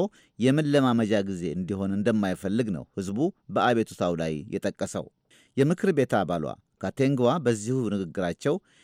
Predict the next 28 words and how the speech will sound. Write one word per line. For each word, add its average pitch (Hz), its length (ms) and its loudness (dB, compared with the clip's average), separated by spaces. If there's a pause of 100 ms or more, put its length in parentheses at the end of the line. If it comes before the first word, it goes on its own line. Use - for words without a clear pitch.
(180)
የዩናይትድ 147 520 2
ስቴትስ 160 280 -4
ውጭ 135 240 -4
ጉዳይ 113 300 2
ሚኒስቴር 110 460 0
ለሰጠው 110 460 -2
ትችት 147 360 -8 (140)
መልሰዋል። 151 520 2 (480)
የሩዋንዳው 156 560 6 (100)
ምክር 127 300 0
ቤት 95 220 -2 (140)
አርብ 123 260 2
ዕለታ 87 240 -2 (520)
የፕሬዝዳንቱን 117 720 0
የጊዜ 113 400 0
ገደብ 120 340 0
በመሻር 120 560 0
ካጋሜ 120 440 0 (140)
እንደ - 220 -4
አውሮፓ 101 320 0
አቆጣጠር 110 500 0 (340)
በሁለት 123 420 4
ሺ 135 120 -2
አስራ 123 240 0
ሰባት 117 340 2
መመረጥ 117 500 2 (100)
እንዲችሉ 117 440 0 (120)
የሚደነግግ 104 720 0